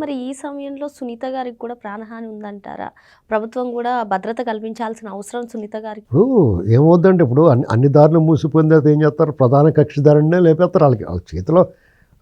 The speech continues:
Speaker 2: అది వెన్నతో పెట్టిన విద్య వాళ్ళకి. అయితే మరి ఎందుకు ఆగుతున్నారో తెలియదు. ఇంకా గొడవ అయిపోద్దనా లేకపోతే మరి ఎందుకో తెలియదు, కానీ వాళ్ళు అంత సాహసికులే, అంత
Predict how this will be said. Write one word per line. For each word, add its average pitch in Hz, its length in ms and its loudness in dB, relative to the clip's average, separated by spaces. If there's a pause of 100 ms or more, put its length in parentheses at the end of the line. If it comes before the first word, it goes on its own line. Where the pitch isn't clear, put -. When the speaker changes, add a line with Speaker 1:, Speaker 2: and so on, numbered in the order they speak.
Speaker 2:
అది 98 220 0 (280)
వెన్నతో 110 300 2 (100)
పెట్టిన 160 260 2
విద్య 123 220 0
వాళ్ళకి. 69 220 -8 (280)
అయితే 180 180 6 (680)
మరి 135 160 8
ఎందుకు 123 220 4
ఆగుతున్నారో 160 400 8
తెలియదు. 123 240 6 (200)
ఇంకా 117 140 0 (120)
గొడవ 127 220 4
అయిపోద్దనా 127 520 0 (100)
లేకపోతే 117 400 0 (420)
మరి 123 160 6
ఎందుకో 113 200 4 (100)
తెలియదు, 143 300 8
కానీ 151 180 8 (220)
వాళ్ళు 120 240 6
అంత 107 160 -2 (100)
సాహసికులే, 131 580 4 (720)
అంత 104 120 -4